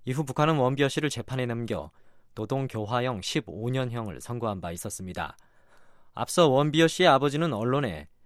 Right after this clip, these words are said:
아들이 재판이 끝난 다음 날부터 의식 불명 상태였다고 전했습니다. 도널드 트럼프 미국 대통령은 연방 법무부가 임명한 특별검사가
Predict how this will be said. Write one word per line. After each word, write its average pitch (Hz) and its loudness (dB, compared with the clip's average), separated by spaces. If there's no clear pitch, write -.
아들이 110 -4
재판이 131 -8
끝난 147 -2
다음 117 -6
날부터 110 -4
의식 123 -6
불명 127 -4
상태였다고 90 -10
전했습니다. 87 -8
도널드 170 4
트럼프 185 2
미국 170 2
대통령은 160 2
연방 147 2
법무부가 151 4
임명한 139 -2
특별검사가 131 0